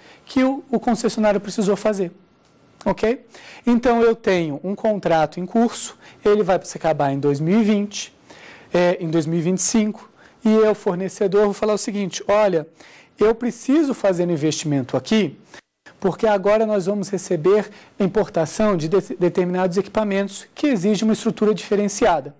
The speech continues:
Só que, se eu fizer isso, quando meu contrato acabar em dois mil e vinte e cinco, eu não vou ter de volta o meu investimento, não vale a pena."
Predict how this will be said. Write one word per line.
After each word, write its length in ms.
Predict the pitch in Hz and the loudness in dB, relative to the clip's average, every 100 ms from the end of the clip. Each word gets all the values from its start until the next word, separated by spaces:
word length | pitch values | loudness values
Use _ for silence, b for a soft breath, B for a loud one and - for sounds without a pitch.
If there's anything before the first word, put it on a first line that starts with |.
| _ _ B B B B B B B | _ _ B B B B B B B
Só 220 | - 196 | -2 -2
que, 140 | - - | -2 -18
se 160 | - 330 | -6 -4
eu 60 | |
fizer 320 | - 226 180 160 | 0 0 2 2
isso, 440 | 220 233 - - - b b b | 2 2 -2 -6 -14 b b b
quando 180 | - 311 | -2 0
meu 100 | 330 | 0
contrato 360 | - 262 233 214 | -2 0 -2 -2
acabar 320 | - 180 175 | -2 0 0
em 60 | 170 | 0
dois 160 | 165 | -2
mil 120 | 165 | -2
e 40 | 160 | -4
vinte 180 | 156 151 | -4 -4
e 20 | |
cinco, 400 | - 240 240 - | 0 2 2 0
eu 100 | 220 | 0
não 100 | 226 | 0
vou 140 | 226 247 | 2 0
ter 180 | 247 254 | 0 0
de 120 | 214 | 0
volta 300 | 185 202 214 | 2 0 0
o 20 | |
meu 120 | 214 | 0
investimento, 600 | 196 208 - 214 196 180 - | 2 0 0 0 0 -2 -2
não 100 | 214 | 0
vale 240 | 185 202 | 2 0
a 60 | 202 | 0
pena." 360 | - 175 151 | 0 -2 -2